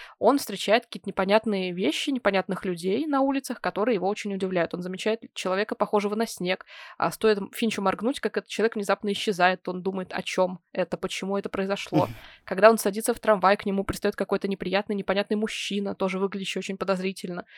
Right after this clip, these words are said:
Speaker 1: и задает он вопросы тоже какие-то странные. Более того, он говорит ему что-то про его дедушку, которого не знает. И это тоже вызывает у нас такую интригу, непонятно, почему это произошло. Когда Финч приходит домой, видит, что открыто окно, что дедушки нет, и в этот момент объявляют, что там через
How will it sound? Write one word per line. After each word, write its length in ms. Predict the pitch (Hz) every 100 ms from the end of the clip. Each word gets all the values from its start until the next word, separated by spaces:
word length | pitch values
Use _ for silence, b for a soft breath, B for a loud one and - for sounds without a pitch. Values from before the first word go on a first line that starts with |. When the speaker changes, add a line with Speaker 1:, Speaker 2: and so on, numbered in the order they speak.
| B B
Speaker 1:
и 80 | -
задает 300 | 175 160 226 -
он 60 |
вопросы 380 | 208 - 208 220
тоже 200 | 202 190
какие-то 320 | 196 190 208
странные. 580 | 190 - 185 196 190 180
Более 280 | 170 185 196
того, 140 | 185 180
он 60 |
говорит 280 | 180 180 190
ему 100 | 196
что-то 260 | - 196 -
про 140 | 196
его 120 | 196
дедушку, 440 | 208 175 190 - 214
которого 340 | 190 196 196
не 120 | 196
знает. 480 | 185 180 202 202 - B B B B
И 200 | - 190
это 200 | - -
тоже 260 | 190 202 190
вызывает 360 | 180 180 180
у 40 | 180
нас 460 | 175 175 - - 190 -
такую 300 | 175 - 180
интригу, 300 | 170 254 285
непонятно, 440 | 220 180 175 214 -
почему 380 | - - 214
это 120 | 220 -
произошло. 580 | - 175 175 - - - B B B B
Когда 240 | 190 190 226
Финч 220 | 233 -
приходит 340 | 196 - 190
домой, 300 | 175 180 233
видит, 160 | 277 185
что 160 | - 175
открыто 360 | - 185 -
окно, 280 | 160 - 202
что 180 | - 202
дедушки 420 | 185 170 160 -
нет, 260 | 185 254 - B B _
и 180 | 196 180
в 60 |
этот 200 | 196 180
момент 280 | 190 196 180
объявляют, 380 | 175 180 190 180
что 140 | - -
там 140 | 185
через 520 | - 190 160 - -